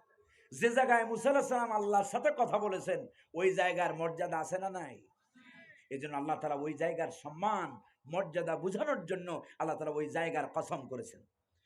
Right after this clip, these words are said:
এরপর আল্লাহ তাআলা বলেন, "ওয়া হাযাল বালাদিল আমিন।" হাজা হলো আরবি গ্রামারে ইসমে ইশারাতুল করিব, নিকটবর্তী কোনো বিষয়কে ইন্ডিকেট করার জন্য হাজা ব্যবহৃত হয়।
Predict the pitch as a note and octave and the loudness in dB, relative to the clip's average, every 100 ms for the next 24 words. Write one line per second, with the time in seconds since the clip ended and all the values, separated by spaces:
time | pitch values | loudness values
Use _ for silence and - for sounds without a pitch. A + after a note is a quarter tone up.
0 | _ _ _ A#3 A#3+ C4 A#3 A3 G#3 G#3 | _ _ _ 4 4 6 2 2 2 2
1 | G3 F#3 F3+ F3+ - E3 F3 E3 E3 D#3 | 2 2 0 -2 0 0 0 0 -4 -4
2 | D3 A3+ A#3 G3+ G3 F#3 F#3+ B3 D4+ D4+ | -4 -2 0 -2 -4 -4 -4 -2 -4 -4
3 | B3+ G3 B2 _ _ _ _ _ _ _ | -6 -6 -12 _ _ _ _ _ _ _
4 | _ _ _ - D#3 F3 C#4 C4 B3 A3+ | _ _ _ -6 -2 6 6 8 4 4
5 | A#3 - C4 G3+ G#3 F#3+ F#3 D3+ G#3 B3 | 2 -2 -8 -2 -2 0 -4 -6 -8 -12
6 | - G3+ F3+ F#3+ - C4+ B3 A3+ G3+ F#3+ | -12 -16 -12 -12 -6 -4 -2 -4 -6 -8
7 | E3+ - D#3+ E3+ D#3+ - _ _ _ _ | -8 -6 -6 -6 -10 -12 _ _ _ _
8 | _ _ _ _ _ D#3 G#3 G#3+ A#3 F#3+ | _ _ _ _ _ -8 -6 -4 -4 -2
9 | B3 E4 - C#4+ A#3 A3+ G3+ A3+ C4 D4 | -2 -2 -6 -8 -6 -6 -6 0 4 4
10 | - A3+ G#3 G#3 G#3+ B3+ B3 D#4 - B3 | 2 -2 -2 -4 -6 -8 -10 -12 -4 0
11 | G#3+ F3+ F#3 D#3+ D3+ E3 E3 D3+ D#3+ E3 | 0 -2 -6 -4 -2 0 0 2 4 2
12 | D3 C#3+ C#3 | 2 -4 -4